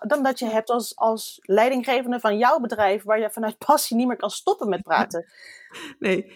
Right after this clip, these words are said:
Speaker 2: en dat heb ik ook, het tweede voorbeeld, dat heb ik ook binnen, eh, mijn vereniging, waar ik in het bestuur zit.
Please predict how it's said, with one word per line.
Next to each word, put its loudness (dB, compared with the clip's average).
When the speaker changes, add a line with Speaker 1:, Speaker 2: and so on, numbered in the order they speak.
Speaker 2:
en -2
dat 4
heb 2
ik -4
ook, 2
het -6
tweede -2
voorbeeld, -2
dat -2
heb -2
ik -4
ook 0
binnen, 0
eh, -2
mijn -2
vereniging, 0
waar 2
ik -2
in -2
het -2
bestuur -2
zit. -2